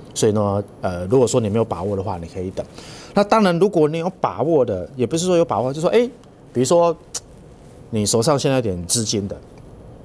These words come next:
哦，那你觉得这边也不失为一个布局的好点位的话，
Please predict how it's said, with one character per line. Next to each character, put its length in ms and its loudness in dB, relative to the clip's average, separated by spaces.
哦， 260 -8
那 120 0
你 100 -2
觉 140 0
得 80 2
这 120 -4
边 260 0
也 100 -4
不 140 -8
失 240 0
为 160 -4
一 40 -6
个 160 -6
布 260 -4
局 100 -12
的 80 -10
好 200 -8
点 220 -12
位 80 -8
的 100 -12
话， 260 -12